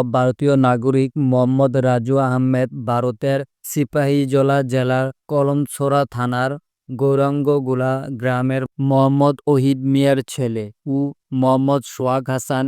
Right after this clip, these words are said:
একই গ্রামের মৃত নায়েব আলীর ছেলে। বিজিবি সূত্রে জানা গেছে, আটক হওয়া ব্যক্তিদের প্রাথমিক জিজ্ঞাসাবাদে জানা যায়, তারা ভারত হতে বাংলাদেশে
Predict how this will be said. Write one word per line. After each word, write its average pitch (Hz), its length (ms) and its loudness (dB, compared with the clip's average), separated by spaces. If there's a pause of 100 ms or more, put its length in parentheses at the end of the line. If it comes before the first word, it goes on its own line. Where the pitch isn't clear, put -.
একই 135 420 0
গ্রামের 127 500 0
মৃত 127 320 -2 (560)
নায়েব 127 480 0
আলীর 135 340 2
ছেলে। 113 320 -4 (340)
বিজিবি 139 480 4
সূত্রে 135 420 -2
জানা 127 320 2
গেছে, 127 260 0 (140)
আটক 131 340 -4 (120)
হওয়া 123 280 2 (200)
ব্যক্তিদের 127 640 -2
প্রাথমিক 131 580 -2
জিজ্ঞাসাবাদে 123 840 0
জানা 120 300 0
যায়, 120 240 0 (580)
তারা 131 280 0
ভারত 117 460 -2
হতে 127 340 -4
বাংলাদেশে 127 680 -2